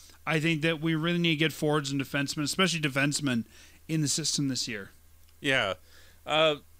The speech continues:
Speaker 2: the only reason why I'm more deferring to going, um, with the goalie, provided the couple of good forwards are gone,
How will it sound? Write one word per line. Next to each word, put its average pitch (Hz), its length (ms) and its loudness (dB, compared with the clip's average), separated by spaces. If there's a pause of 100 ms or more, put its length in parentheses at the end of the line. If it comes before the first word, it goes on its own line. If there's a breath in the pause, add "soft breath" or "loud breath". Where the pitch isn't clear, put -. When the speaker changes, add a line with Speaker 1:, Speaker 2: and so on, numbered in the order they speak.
Speaker 2:
the 151 120 0
only 208 240 0
reason 151 540 0
why 127 300 2
I'm 120 440 -4
more 120 460 -2
deferring 113 720 -8
to 107 640 -8 (120)
going, 110 520 -4
um, 101 520 -4 (520)
with 120 420 -6
the 120 80 -12
goalie, 117 720 -4 (960)
provided 127 600 -2
the 104 420 -2 (240)
couple 120 340 -8
of 107 100 -8
good 101 160 -8
forwards 107 440 -6
are 101 80 -10
gone, 104 400 -8